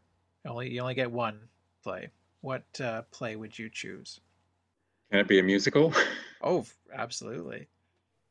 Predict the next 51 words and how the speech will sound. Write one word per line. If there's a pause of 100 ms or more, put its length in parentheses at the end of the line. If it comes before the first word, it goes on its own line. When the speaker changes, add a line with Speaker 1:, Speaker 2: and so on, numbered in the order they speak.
(460)
Speaker 2:
I
would
choose
Sunday
in
the
Park
with
George. (560)
Speaker 1:
Cool.
Speaker 2:
'Cause
it's (100)
about
creating
art. (480)
I
don't
know
why
I
said
that,
but
that's
the
one
I, (520)
that's
the
one
that
came
to
mind.
Speaker 1:
That's,
that's
great. (480)
Have
you
directed
that? (1200)
Speaker 2:
No,
I
haven't. (120)
I'd
love
to.
Speaker 1:
Okay. (520)
Speaker 2:
It's
a
Speaker 1:
Okay.